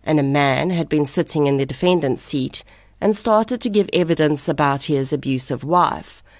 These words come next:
we very likely would immediately say that the man is just making an attempt at character assassination.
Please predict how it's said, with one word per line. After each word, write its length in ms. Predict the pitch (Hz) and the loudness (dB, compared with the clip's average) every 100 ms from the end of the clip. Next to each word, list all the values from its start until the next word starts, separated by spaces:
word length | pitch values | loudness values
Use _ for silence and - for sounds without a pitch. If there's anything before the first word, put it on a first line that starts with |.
| _ _ _ - | _ _ _ 0
we 140 | 202 | 2
very 260 | 185 247 254 | 4 2 4
likely 500 | 170 160 - 180 156 | 4 2 0 0 0
would 340 | 151 151 - | 2 0 2
immediately 680 | 165 180 247 208 147 - 135 | 2 4 4 2 -2 -2 -4
say 380 | 131 147 131 131 | -2 0 2 2
that 180 | 147 147 | 0 2
the 80 | |
man 340 | 175 147 151 156 | 2 4 4 4
is 140 | 156 | 0
just 260 | - 156 - | -2 -4 0
making 380 | 139 127 - 139 | 0 0 -2 -2
an 100 | 139 | 0
attempt 500 | 139 165 131 139 - | -2 -2 -2 -2 -4
at 200 | 135 - | -4 -2
character 460 | 190 151 143 - | 0 2 0 -4
assassination. 840 | 131 131 127 - 143 160 147 - | -2 -2 -4 -2 2 2 0 -6